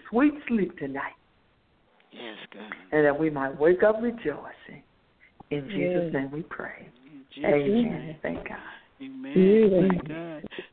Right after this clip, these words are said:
Speaker 2: Thank you, ladies. God bless you. Everybody have a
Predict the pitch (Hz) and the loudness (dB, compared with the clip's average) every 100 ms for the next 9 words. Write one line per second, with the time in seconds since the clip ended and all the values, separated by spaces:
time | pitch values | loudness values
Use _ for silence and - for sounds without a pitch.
0 | - 185 196 185 214 214 214 214 220 233 | 2 4 4 0 0 2 2 0 -4 -8
1 | - 170 160 170 196 220 214 226 226 220 | -4 -2 -2 0 2 2 2 -4 -6 -6
2 | 226 - 151 170 180 185 185 196 202 180 | -8 -2 0 0 2 4 4 4 2 2
3 | 175 | -2